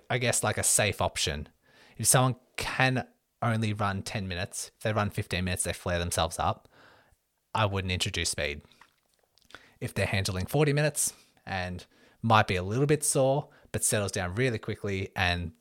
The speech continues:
they're return to baseline symptoms in less than twenty-four hours, I would say, "All right, let's give some strides a go." And for those who have worked with me, for those runners who have worked with me and strides are on their plan, you would know that I have a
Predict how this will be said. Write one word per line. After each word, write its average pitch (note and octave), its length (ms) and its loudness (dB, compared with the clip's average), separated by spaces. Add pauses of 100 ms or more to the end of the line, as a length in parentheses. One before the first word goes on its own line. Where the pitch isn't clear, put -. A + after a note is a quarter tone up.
(120)
they're F2+ 220 -4 (760)
return G#2+ 320 0
to G#2+ 80 -4
baseline F#2+ 360 0
symptoms F#2+ 520 -2
in F2+ 180 -2
less F2+ 220 0
than F2 100 -4
twenty-four F2 380 0
hours, A2 380 4 (100)
I F#2 60 -4
would F#2+ 100 -2
say, G#2 180 0
"All F#3 80 2
right, B2 200 2 (220)
let's G#2 180 -2
give G#2 180 0
some G#2 160 -2
strides E2+ 320 0
a G#2 40 -8
go." D#2 260 -2 (920)
And F#2 340 -4
for - 80 -6
those G2 320 -2
who G2+ 120 -4
have B2 260 -4
worked B2 180 -4
with - 140 -10
me, C3 160 -2
for - 100 -6
those G2+ 280 0
runners C3 420 0
who C#3 100 0
have A2 160 -2
worked A2+ 220 -4
with - 160 -6
me B2 300 -2 (260)
and F2+ 180 -4
strides F#2+ 420 2 (120)
are A2 260 4
on G#2+ 140 2
their G2+ 320 0
plan, G#2+ 560 0 (340)
you G#2+ 140 -2
would G#2 80 0
know G2 240 0
that G2 160 -2
I F#2+ 260 4
have F2+ 320 -2
a E2+ 240 0